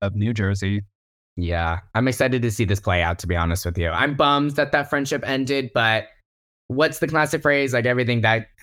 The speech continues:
Speaker 2: happens in the dark comes to the light or something like that. And I feel like just based on what we saw that first season when the rumor came out, I think Margaret was trying to avoid any involvement. But I think,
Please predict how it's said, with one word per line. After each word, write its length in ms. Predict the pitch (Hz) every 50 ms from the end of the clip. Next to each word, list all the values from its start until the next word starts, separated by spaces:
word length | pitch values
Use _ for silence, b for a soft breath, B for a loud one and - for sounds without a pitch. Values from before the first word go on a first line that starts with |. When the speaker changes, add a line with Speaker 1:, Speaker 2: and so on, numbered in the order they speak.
| _ _
Speaker 2:
happens 340 | - 110 113 107 120 120 110
in 80 | 123 117
the 100 | 117 110
dark 360 | 90 113 107 110 110 104 -
comes 240 | 120 110 110 107 104
to 100 | - 113
the 80 | 107
light 300 | 104 101 104 104 107 117 -
or 80 | 117
something 300 | 110 - 113 110 110 117
like 180 | 117 113 113 107
that. 320 | 131 123 123 123 127 120 - -
And 300 | 101 98 98 98 98 95 - -
I 120 | 104 104
feel 240 | 101 - 135 131 127
like 200 | 123 117 110 98
just 320 | 92 170 170 156 147 - -
based 240 | 135 131 127 -
on 120 | 123 117 113
what 120 | 117 104
we 80 | 110 107
saw 220 | 101 - 104 104
that 180 | 95 101 101 101
first 220 | - 98 95 98 -
season 220 | 110 101 107 107
when 80 | 104 104
the 80 | 101
rumor 240 | 101 107 104 104 101
came 240 | 98 110 107 104 104
out, 160 | 104 101 98
I 40 | 92
think 180 | - 104 101
Margaret 300 | 95 90 90 87 98 98
was 120 | 85 92 -
trying 300 | - 104 92 90 90 95
to 140 | - 95 95
avoid 540 | 90 82 85 92 92 95 92 90 92 92 - - _ _ _ _ _ _ _
any 460 | 123 127 127 123 120 120 117 117 -
involvement. 840 | 117 113 101 - 110 107 110 110 110 127 139 139 139 147 151 151 - - - _ _ _ _ _ _ _ _
But 320 | - 123 120 113 110 113 -
I 120 | 139 143 143
think, 320 | 143 160 160 143 131 -